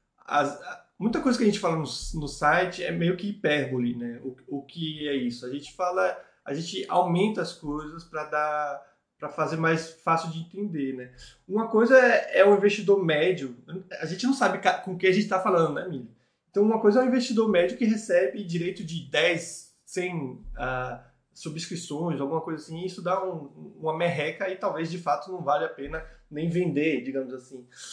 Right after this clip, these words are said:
Mas, se você é um investidor com, com um capital muito maior e você recebe uma quantidade absurda de direitos, talvez valha, assim,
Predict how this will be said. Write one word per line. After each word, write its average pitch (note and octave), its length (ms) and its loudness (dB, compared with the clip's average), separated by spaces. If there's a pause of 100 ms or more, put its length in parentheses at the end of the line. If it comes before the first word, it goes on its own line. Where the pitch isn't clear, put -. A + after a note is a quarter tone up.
(140)
Mas, - 480 -8
se - 240 -12
você F3 540 -2
é F3 180 10
um F#3 200 10
investidor D#3+ 580 0
com, E3+ 140 -4
com D#3 520 -12
um D3+ 80 -16
capital D3 360 -4
muito D#3 200 -10
maior D#3+ 480 -2
e C#3 160 -10
você C3+ 220 -12
recebe C#3 340 -8
uma D3+ 140 -8
quantidade C#3+ 420 -4
absurda C#3+ 540 -6
de B2+ 240 -8
direitos, C#3 600 -10
talvez - 680 -8
valha, C#3+ 360 4
assim, C#3 360 -8